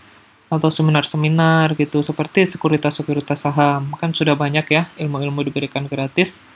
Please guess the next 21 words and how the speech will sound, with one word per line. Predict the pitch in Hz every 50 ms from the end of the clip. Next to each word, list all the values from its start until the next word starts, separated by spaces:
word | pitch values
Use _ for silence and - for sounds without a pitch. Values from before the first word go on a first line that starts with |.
| - - - _ _ _ _ _ _ _ _ _ _ - -
Nah, | 156 156 151 147 147 147 - -
supaya | - - - 160 - - 160 165 175 196 214 208 196 - _ _ _ -
apa? | 208 - - 202 202 196 190 - - -
Supaya | 165 - 160 170 185 190
kita | 180 170 170 180 175
percaya | 175 160 160 - 156 151 156 170 196 208 214 208 - _ _ _ _ _ _ _ _ _
hanya | - 156 156 170 180 175 160
dengan | 156 156 151 151
bungkus | 151 151 156 - 202 190 - -
luarnya | 165 156 151 147 151 151 151
saja. | - 151 156 156 - 170 160 156 147 147 147 147 147 - - - - _ _ _ _ _ _ -
Percaya | 151 - - 151 156 165 175 185 185 185 180 175 - -
dengan | - 151 147 151 147 147 147
euforia | 147 147 - 156 156 151 151 156 156
Bitcoin | 147 147 135 - - 151 160 175 175 170 160
naik | 147 151 160 175 180 180 180 175 - - - - - - - -
dan | - 151 143 139
tembus | 139 139 147 147 - -
all | - 151 147
time | 143 - 143 147 143
high. | - - - 151 147 143 139 135 139